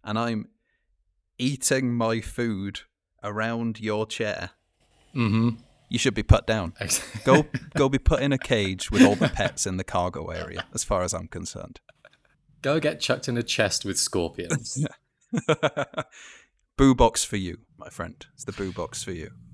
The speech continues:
Speaker 2: Boo box. <laughs> Planes need to have a boo box.
Speaker 1: Oh, the, the plane would need so many boo boxes. It's full of the worst people. <laughs>
Speaker 2: Remove half the seats, put boo boxes
Speaker 1: Yeah.
Speaker 2: in. If you kick the back of the seat,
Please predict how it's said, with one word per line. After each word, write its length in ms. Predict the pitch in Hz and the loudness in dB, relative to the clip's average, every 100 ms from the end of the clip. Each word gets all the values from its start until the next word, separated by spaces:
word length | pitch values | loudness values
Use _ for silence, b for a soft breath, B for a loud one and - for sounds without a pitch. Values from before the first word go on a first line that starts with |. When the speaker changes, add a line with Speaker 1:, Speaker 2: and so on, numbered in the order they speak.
| - - | -20 -8
Speaker 2:
Boo 220 | - 117 | 0 2
box. 600 | 120 - - - - - - - - - - - | 2 -2 -8 -6 -6 -6 -12 -20 -20 -20 -20 -2
<laughs> 1400 | - - 494 - 180 - - 135 - - - 247 277 247 | 0 0 -2 -2 -2 -2 -8 -10 -14 -16 -6 -2 0 -2
Planes 280 | - 220 196 | 4 4 6
need 100 | 175 | 4
to 60 | 123 | 2
have 140 | 113 | 2
a 60 | 98 | 2
boo 180 | 98 85 | 0 -2
box. 320 | 101 - - _ _ _ _ _ _ - | -4 -10 -16 _ _ _ _ _ _ -12
Speaker 1:
Oh, 300 | 104 92 87 - - | -6 -4 -4 -10 -16
the, 120 | - - | -14 -14
the 120 | 170 | -12
plane 240 | - 147 127 | -2 2 2
would 100 | 110 | 2
need 160 | 104 | 0
so 160 | - 117 | 0 0
many 160 | 107 | 0
boo 240 | 107 98 95 | -2 -4 -4
boxes. 440 | 95 87 - 101 | -4 -4 -2 -2
It's 100 | - | -4
full 160 | - 117 | -4 -4
of 80 | 101 | -4
the 80 | 87 | -4
worst 300 | 85 - - | -8 -10 -10
people. 420 | 85 - - - _ _ | -12 -12 -16 -18 _ _
<laughs> 60 | B B B B B _ _ _ _ - _ _ _ _ _ _ _ - 220 233 214 - | B B B B B _ _ _ _ -20 _ _ _ _ _ _ _ -10 -6 -4 -4 0
Speaker 2:
Remove 320 | 170 165 147 | 4 6 6
half 240 | 135 120 | 6 4
the 80 | 120 | 2
seats, 300 | - 104 - | 2 2 0
put 180 | - - | -4 0
boo 180 | 123 107 | 0 0
boxes 320 | 117 185 196 | -2 -2 2
Speaker 1:
Yeah. 120 | 123 | 2
Speaker 2:
in. 100 | 92 b b b | 0 b b b
If 160 | - 120 | -4 -2
you 80 | 131 | 0
kick 200 | - 143 | -2 0
the 100 | 127 | 2
back 180 | 123 127 | 2 2
of 60 | |
the 60 | 120 | 0
seat, 380 | - 123 - | 2 2 0